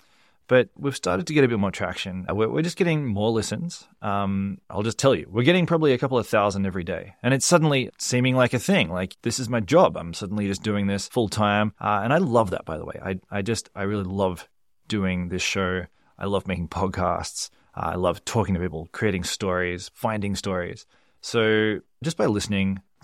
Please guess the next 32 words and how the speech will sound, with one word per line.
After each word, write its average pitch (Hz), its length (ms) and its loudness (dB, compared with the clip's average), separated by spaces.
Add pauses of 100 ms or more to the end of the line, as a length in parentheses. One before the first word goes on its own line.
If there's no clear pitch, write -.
well, 87 320 0 (300)
specifically 139 580 6
by 101 140 4
listening 101 300 0
to 95 120 -2
our 87 180 -2
ads, 98 460 -2
uh, 98 320 2
you've, 98 400 -4
you've 92 140 -8
made 98 160 -4
that 90 160 -8
possible. - 480 -8 (140)
So, 104 260 0 (100)
uh, - 80 -18
thank 82 300 -12
you. - 140 -16 (180)
Really, 110 280 4 (300)
thank 98 240 -2
you. 92 80 -16 (420)
The 123 80 -2
second 180 300 4
thing 135 180 6
I 117 40 6
want 107 160 4
to 92 40 0
do 90 360 -2
is 87 500 -6 (260)
introduce 110 460 -4
myself. - 320 -10 (720)
And 95 180 -2
why? 104 380 -6